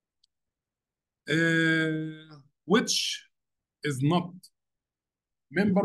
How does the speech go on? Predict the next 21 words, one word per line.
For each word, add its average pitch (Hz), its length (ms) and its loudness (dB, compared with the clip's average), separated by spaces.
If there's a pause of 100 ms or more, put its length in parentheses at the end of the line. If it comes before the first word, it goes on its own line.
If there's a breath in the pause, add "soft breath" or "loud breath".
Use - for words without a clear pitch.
of - 40 -4 (120)
familial 190 440 4
non-hemolytic 160 800 2 (100)
hyperbilirubinemia. 143 960 -2
طبعا 185 420 -4 (220)
ال 127 640 0
non-hemolytic 170 800 4
يعني، 120 340 -4
يعني 110 200 -4
واحد 151 320 -4
عنده 156 400 -8 (500)
البيليروبين 127 520 -4
عالي 196 300 2
بس 226 280 -2
مش 202 240 -4
هيموليتيك. 151 420 -4
ايه 147 60 -4
يا 151 60 -2
جماعه؟ 139 340 -2
مش 147 260 -6
هيموليتيك. 104 340 -8